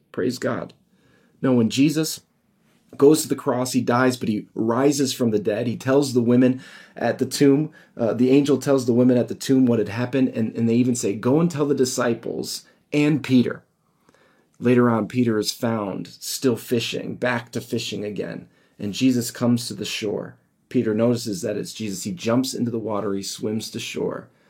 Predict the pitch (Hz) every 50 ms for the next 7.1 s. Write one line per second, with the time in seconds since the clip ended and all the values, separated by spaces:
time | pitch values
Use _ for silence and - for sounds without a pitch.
0 | _ _ _ _ _ _ _ - 123 131 135 127 113 131 131 120 120 117 - 123
1 | 113 104 90 87 - - - 107 104 98 104 101 98 101 90 - - 101 - 98
2 | 90 - - - - - _ _ _ _ _ _ _ _ _ _ _ _ _ _
3 | _ - 110 110 120 123 127 120 113 107 131 147 147 - - - - - 123 -
4 | - - - - - - _ _ _ _ _ _ _ _ _ - - 123 120 110
5 | 113 95 - 98 95 104 110 110 113 107 98 - - - 98 98 98 - - -
6 | - - - - - - - - _ _ _ _ - - - 117 113 107 98 92
7 | - -